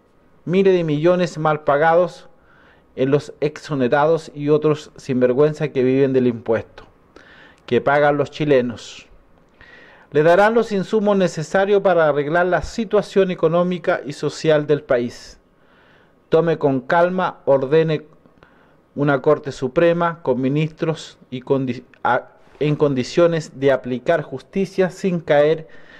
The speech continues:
en la pre-, prevaricación, todo por decreto de ley. Finalmente, decrete libertad a los prisioneros,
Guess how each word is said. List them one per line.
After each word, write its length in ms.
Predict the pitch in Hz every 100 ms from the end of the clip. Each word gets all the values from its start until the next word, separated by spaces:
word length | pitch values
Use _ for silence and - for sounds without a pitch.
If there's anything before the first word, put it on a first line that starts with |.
| - _ -
en 180 | 135 131
la 220 | 127 -
pre-, 320 | 151 156 - - - _ _ _ _ _ _ _ _ - _
prevaricación, 1400 | 143 156 147 147 139 143 127 139 123 - 202 170 110 101 92 _ _ _ _
todo 320 | 165 165 160
por 300 | 156 156 - - _ _
decreto 640 | 113 120 139 151 147 143 90
de 120 | 117
ley. 340 | 107 98 95 - - _ _ _ _ _ - - - _
Finalmente, 760 | - 120 131 143 160 175 170 175
decrete 400 | 156 151 165 160
libertad 520 | 147 143 127 - 160
a 40 | 156
los 100 | 147
prisioneros, 600 | 135 - 143 143 143